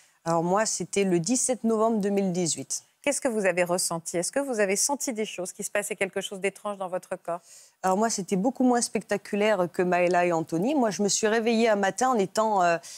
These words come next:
Speaker 1: très, très fatiguée, avec, euh, vertige, euh, maux de tête. Et j'ai bêtement mis ça sur le, le compte d'une hypoglycémie parce que,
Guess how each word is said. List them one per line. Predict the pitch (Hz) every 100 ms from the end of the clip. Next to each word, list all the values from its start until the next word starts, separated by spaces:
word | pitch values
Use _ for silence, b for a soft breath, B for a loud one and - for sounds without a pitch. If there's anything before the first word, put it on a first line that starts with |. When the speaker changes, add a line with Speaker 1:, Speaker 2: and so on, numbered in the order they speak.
| B B
Speaker 1:
très, | - - 302
très | - 247
fatiguée, | 226 214 - 175 190 262 - B B B -
avec, | 180 170 208 208 208
euh, | 190
vertige, | 165 208 - - 220 247 254 202
euh, | 190 180
maux | 185 202
de | 180 185
tête. | - 208 254 311 302 B B -
Et | 202 202 175
j'ai | 214
bêtement | 180 254 262 277
mis | 254 240
ça | - 262
sur | - 214
le, | 202
le | 180 190 -
compte | 196 254 262
d'une | 185 196
hypoglycémie | 208 277 226 226 233 - 226 220 240
parce | - 170 -
que, | 190 185